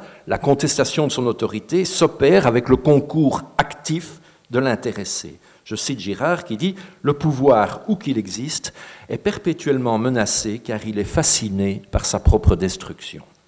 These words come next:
Fasciné par sa propre destruction. Alors, si vous voulez bien, euh, testons de façon un peu précise cette hypothèse. D'abord, Henri six, dont on a beaucoup parlé tout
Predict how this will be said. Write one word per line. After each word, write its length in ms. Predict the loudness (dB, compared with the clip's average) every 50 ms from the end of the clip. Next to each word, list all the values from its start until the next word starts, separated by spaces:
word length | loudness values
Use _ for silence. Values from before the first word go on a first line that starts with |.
| _ _
Fasciné 380 | -12 -12 -12 -10 -12 -12 -12 -12
par 120 | -12 -14
sa 140 | -16 -16 -18
propre 260 | -14 -14 -16 -16 -16
destruction. 520 | -20 -20 -20 -20 -20 -20 -20 -20 -20 -20 _ _ _ _ -20 -20 -20 -20 -20 -20 -20 -20 -4 4
Alors, 220 | 6 6 6 6
si 100 | 6 4
vous 60 | 4 6
voulez 180 | 6 6 4
bien, 360 | 4 4 4 4 4 2 0 -4 -14 -18 -20 -16 -10 -8
euh, 100 | -8 -8 -8 -12 -20 _ _ 4
testons 480 | 6 6 6 6 2 4 4 4 4 2
de 60 | 2
façon 240 | 0 -2 0 2 2
un 40 | 6
peu 140 | 6 8 8
précise 720 | 8 6 6 2 0 -2 -2 -2 -4 -4 -4 -6 -8 -6
cette 300 | -4 -2 -2 -2 -4 -8
hypothèse. 500 | -14 -12 -12 -14 -14 -14 -18 -18 -14 -2
D'abord, 420 | -2 0 4 4 4 4 2 0 -12 -18 -16 _ 4
Henri 240 | 4 4 4 2 0
six, 300 | 0 0 0 -2 -2 -6
dont 140 | -8 -8 -6
on 140 | -4 -2 0
a 240 | 0 0 0 -2 -6
beaucoup 240 | -8 -8 -8 -8 -6
parlé 260 | -6 -6 -4 -6 -8
tout 160 | -8 -10 -14